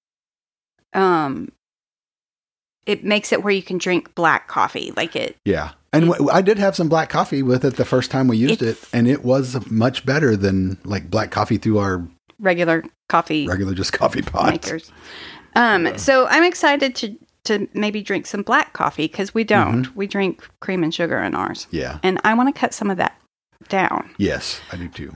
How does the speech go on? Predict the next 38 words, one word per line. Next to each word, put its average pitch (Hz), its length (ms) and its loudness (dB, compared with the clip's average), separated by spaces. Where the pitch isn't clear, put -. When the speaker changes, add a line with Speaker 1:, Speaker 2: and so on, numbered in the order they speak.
Speaker 1:
Um, 170 500 0
Speaker 2:
A, 170 200 4
because 113 260 0
I 107 220 0
just 104 240 -6
wanna 98 180 -4
be 95 220 -4
a, 87 80 -10
a 87 120 -10
more 92 220 -6
authentic 85 320 -10
coffee - 260 -8
drinker - 300 -14
<laughs> 185 600 2
because 147 240 2
we 131 120 0
talk 147 220 4
about 127 220 2
it - 80 -6
so 139 160 2
much. 123 380 -2
It - 240 -10
feels 147 220 4
like 127 220 2
we're 117 100 2
fakes 135 420 0
when 117 140 0
we 107 100 0
put 104 260 -2
cream 110 180 0
and 101 100 -2
sugar 98 240 -2
in 85 100 -10
it. 85 80 -16
Speaker 1:
Yeah. 160 200 -6
Well, 269 180 0
I 233 120 4
wanna 285 300 2